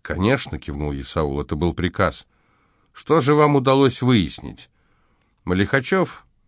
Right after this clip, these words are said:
немного позже тоже ушёл из ресторана, но направился не в ту сторону, что полковник. Он минут двадцать шёл по Перри, подошёл к одному дому на Осман-Ли.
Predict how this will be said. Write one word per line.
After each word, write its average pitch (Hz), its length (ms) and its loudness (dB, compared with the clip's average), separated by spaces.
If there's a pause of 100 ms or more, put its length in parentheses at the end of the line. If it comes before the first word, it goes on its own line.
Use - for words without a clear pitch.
(140)
немного 135 460 2
позже 127 420 0
тоже 123 340 2
ушёл 123 380 2
из 95 120 0
ресторана, 120 760 4 (480)
но 139 180 2
направился 135 640 4
не 123 100 6
в 104 80 -2
ту 147 140 -2
сторону, 131 440 2
что 123 200 -2
полковник. 120 640 2
Он 90 140 2
минут 95 320 2
двадцать 107 440 2
шёл 110 340 2
по 92 220 2
Перри, 120 440 2 (520)
подошёл 113 480 2
к 123 100 -4
одному 113 380 4
дому 113 400 4
на 101 420 2
Осман-Ли. 98 840 0